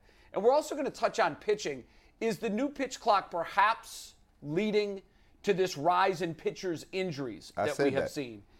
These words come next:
Speaker 1: You're gonna say
Speaker 2: I
Speaker 1: yes.
Speaker 2: said that.
Speaker 1: I'm gonna say yes. We're gonna talk a little bit about that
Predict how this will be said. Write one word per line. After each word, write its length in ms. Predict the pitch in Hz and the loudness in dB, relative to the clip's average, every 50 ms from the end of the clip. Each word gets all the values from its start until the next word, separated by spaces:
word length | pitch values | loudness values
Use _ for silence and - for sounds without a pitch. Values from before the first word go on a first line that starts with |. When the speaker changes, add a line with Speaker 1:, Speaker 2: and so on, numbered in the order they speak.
| - _ _ - | -20 _ _ -8
Speaker 1:
You're 200 | 120 131 156 143 | -4 -2 0 0
gonna 140 | 160 165 160 | 0 0 0
say 180 | - 180 175 | 0 0 0
Speaker 2:
I 20 | 170 | 2
Speaker 1:
yes. 280 | 160 165 170 175 185 | 4 6 6 6 6
Speaker 2:
said 180 | 165 131 127 90 | 4 0 0 0
that. 80 | - 147 | 0 0
Speaker 1:
I'm 100 | 156 160 | 0 0
gonna 160 | 160 175 175 | -2 -4 -4
say 220 | 170 - 185 180 175 | -4 -4 -2 -2 0
yes. 340 | 175 175 170 170 170 165 - | 2 4 4 4 2 0 -2
We're 80 | 165 170 | -6 -6
gonna 100 | 185 165 | -6 -6
talk 300 | 160 - - 190 208 - 175 | -6 -4 0 0 0 0 0
a 40 | 175 | -2
little 180 | 180 170 160 | -2 -2 0
bit 100 | 156 156 | -2 -2
about 260 | 151 139 143 139 - - | -2 -2 -2 -4 -2 0
that 380 | 147 139 135 143 135 - - | 2 2 2 2 0 -2 -8